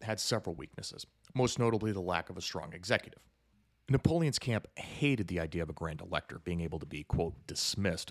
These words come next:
just as much as he hated the fact that he was likely to be the foreign consul,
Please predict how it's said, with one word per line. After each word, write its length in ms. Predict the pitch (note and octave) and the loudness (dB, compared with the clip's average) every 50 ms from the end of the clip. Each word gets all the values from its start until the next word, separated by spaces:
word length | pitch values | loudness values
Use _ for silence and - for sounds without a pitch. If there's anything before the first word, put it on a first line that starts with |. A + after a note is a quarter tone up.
| - F#2+ | -10 -4
just 280 | - - G2+ - - G2 | 0 0 2 2 0 0
as 120 | E2+ - | -2 0
much 200 | F#2 E2+ - - | 0 -2 -2 -2
as 80 | E2 D#2+ | -6 -6
he 40 | |
hated 280 | D#2 D#2 E2+ D#2+ D#2+ D2 | -4 -4 -4 -4 -4 -6
the 60 | D2+ | -8
fact 340 | - - - D#2+ D2+ - - | -4 0 0 0 0 0 -4
that 80 | - - | -10 -8
he 80 | F2 | -6
was 180 | E2 E2 D#2 D#2+ | -4 -4 -4 -2
likely 320 | E2 E2 D#2 - - D#2+ | 0 0 -2 -2 -4 -8
to 80 | D#2+ D2+ | -10 -8
be 120 | C#2+ D#2+ | -8 -10
the 80 | C#2+ C#2 | -10 -10
foreign 340 | - - F#2+ E2+ D#2 - - | -4 -2 -2 -2 -2 -4 -6
consul, 520 | - - B2+ C3 A2 - - E2+ E2 | 0 2 4 4 4 2 0 -2 -2